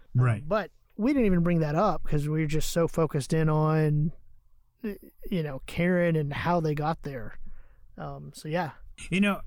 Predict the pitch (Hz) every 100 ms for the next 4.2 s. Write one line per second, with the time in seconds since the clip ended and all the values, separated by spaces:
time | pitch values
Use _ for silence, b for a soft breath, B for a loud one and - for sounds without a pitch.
0 | - - 202 208 - 135 156 139 120 139
1 | - 139 139 127 127 113 101 - - 117
2 | 120 113 107 131 147 139 127 131 127 127
3 | 120 123 - 113 123 117 110 131 131 127
4 | 107